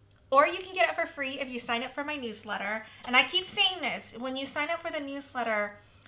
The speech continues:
it's not a big deal because honestly, I have yet to send out my first newsletter. <laughs>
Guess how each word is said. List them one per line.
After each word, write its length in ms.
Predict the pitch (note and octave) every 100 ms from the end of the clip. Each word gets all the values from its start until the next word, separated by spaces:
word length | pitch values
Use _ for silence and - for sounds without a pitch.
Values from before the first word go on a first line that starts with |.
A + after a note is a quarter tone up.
| -
it's 220 | B3 C4
not 300 | C4+ C4 C#4
a 100 | D4+
big 220 | D#4 B3
deal 320 | C4+ C#4+ G#3+ F#3+
because 300 | B3 A#3+ -
honestly, 680 | A#3 A#3 C#4 - D#4+ E4+ F#4 - - - - -
I 220 | B3+ B3+ C4
have 300 | C4 D4 C#4
yet 360 | A3 A#3 A3+ -
to 100 | C#4
send 260 | - B3 A#3+
out 280 | A3 - - -
my 160 | A#3 A3+
first 340 | A3+ G#3 -
newsletter. 560 | G3+ F#3+ F#3+ - - - -
<laughs> 120 | E4